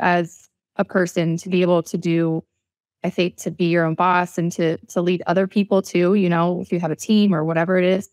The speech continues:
I think that's been my absolute favorite part, is the self-development that's come from it and the clarity of, like, who I am as a person and really, like,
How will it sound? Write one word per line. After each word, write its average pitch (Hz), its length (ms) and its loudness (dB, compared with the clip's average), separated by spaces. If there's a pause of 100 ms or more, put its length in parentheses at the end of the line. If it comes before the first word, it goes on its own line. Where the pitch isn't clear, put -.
(320)
I 196 60 0
think 214 180 0
that's 208 200 2
been 196 160 2
my 180 140 2
absolute 165 420 -2
favorite 170 340 -2
part, - 320 -2
is 170 140 -4
the 180 100 -2
self-development 175 720 0
that's - 160 -4
come 170 280 -4
from 214 220 4
it 247 200 2
and 190 160 2
the 185 40 -2
clarity 190 440 2
of, 185 100 -2
like, 165 220 -4
who 202 140 0
I 202 80 2
am 185 180 2
as 175 80 -4
a - 60 -2
person 165 680 -4 (280)
and 185 200 -2
really, 202 300 0
like, 170 200 -4